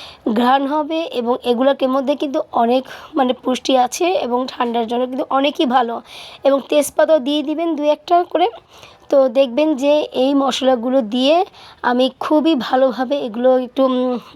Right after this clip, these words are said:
গরম করব এবং এই মশলার যে রসগুলো আছে সেই রসগুলো আমি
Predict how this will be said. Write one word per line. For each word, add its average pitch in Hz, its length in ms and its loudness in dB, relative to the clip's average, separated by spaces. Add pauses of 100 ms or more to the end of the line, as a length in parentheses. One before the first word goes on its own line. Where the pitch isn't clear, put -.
(140)
গরম 247 200 2 (100)
করব 254 180 0 (540)
এবং 269 260 2
এই 262 140 0
মশলার 320 460 2
যে 294 60 2 (120)
রসগুলো 254 460 0
আছে 247 260 2 (160)
সেই 294 140 -2 (100)
রসগুলো 240 380 0 (100)
আমি 302 120 2